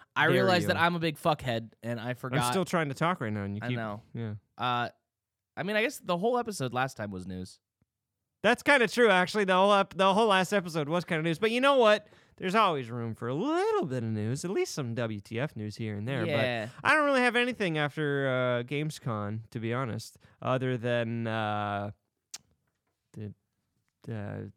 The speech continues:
Speaker 2: the new free rotation is up for Multiverses, if you
Speaker 1: Aw,
Speaker 2: care about that.
Speaker 1: nice. I, uh, let's see. I have, I want Moonbreakers, and I want Dark Tide.
Speaker 2: We know, Jackson.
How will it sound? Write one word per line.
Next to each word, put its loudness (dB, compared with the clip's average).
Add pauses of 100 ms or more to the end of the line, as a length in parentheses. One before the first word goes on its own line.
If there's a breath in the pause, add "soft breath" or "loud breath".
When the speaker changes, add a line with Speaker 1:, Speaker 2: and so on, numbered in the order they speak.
(100)
Speaker 2:
the -12
new -8
free -8
rotation -6
is -10
up -10
for -6 (140)
Multiverses, -8
if -12
you -8
Speaker 1:
Aw, -4
Speaker 2:
care -2
about 0
that. -4
Speaker 1:
nice. -8 (260)
I, -4
uh, -4 (920)
let's -10
see. -4
I -6
have, -4 (380 soft breath)
I -4
want -2
Moonbreakers, -4 (880 soft breath)
and -8
I -6
want -6
Dark -6
Tide. -8
Speaker 2:
We 0
know, -2
Jackson. -12